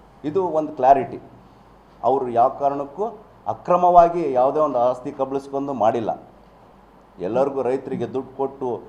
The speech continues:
ವ-, ಹತ್ತು ರೂಪಾಯಿ ಇದ್ರೆ ಇಪ್ಪತ್ತು ರೂಪಾಯಿ, ಮೂವತ್ತು ರೂಪಾಯಿನೋ ಕೊಟ್ಟು ಹೊಲಗಳನ್ನು ಖರೀದಿ ಮಾಡಿರ್ತಕ್ಕಂಥದ್ದು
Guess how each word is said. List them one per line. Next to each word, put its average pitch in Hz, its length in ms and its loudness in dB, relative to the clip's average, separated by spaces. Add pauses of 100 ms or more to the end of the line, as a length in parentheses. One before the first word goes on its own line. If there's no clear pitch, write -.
(440)
ವ-, 107 300 2
ಹತ್ತು 127 200 0
ರೂಪಾಯಿ 143 260 -2
ಇದ್ರೆ 135 260 -2
ಇಪ್ಪತ್ತು 151 300 0
ರೂಪಾಯಿ, 147 440 0
ಮೂವತ್ತು 143 260 0
ರೂಪಾಯಿನೋ 139 340 -2
ಕೊಟ್ಟು 165 340 -6
ಹೊಲಗಳನ್ನು 139 460 -2
ಖರೀದಿ 131 260 -4
ಮಾಡಿರ್ತಕ್ಕಂಥದ್ದು 120 1000 -6